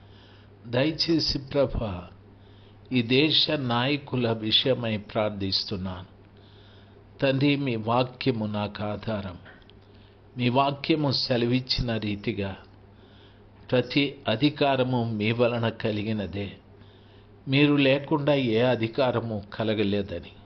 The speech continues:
ప్రతి రాజ్యాంగము మీరు రాసినదే. ప్రతిదీ కూడా ప్రభా, మీ చేతుల మీదనే, మీ ఆలోచన మేరకే జరిగేది తండ్రి.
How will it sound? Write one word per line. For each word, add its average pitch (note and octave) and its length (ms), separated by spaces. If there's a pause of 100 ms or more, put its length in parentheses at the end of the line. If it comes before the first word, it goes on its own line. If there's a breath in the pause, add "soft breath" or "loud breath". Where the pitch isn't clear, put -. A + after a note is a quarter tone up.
(760 loud breath)
ప్రతి B2 280
రాజ్యాంగము G#2+ 920 (360)
మీరు C#3 420
రాసినదే. A2+ 800 (1000 loud breath)
ప్రతిదీ D3+ 580
కూడా A#2+ 360
ప్రభా, - 560 (680)
మీ A2+ 240 (180)
చేతుల A#2 340
మీదనే, G2+ 560 (800 loud breath)
మీ B2+ 160
ఆలోచన C#3+ 640
మేరకే B2 560
జరిగేది A2 680
తండ్రి. G2+ 520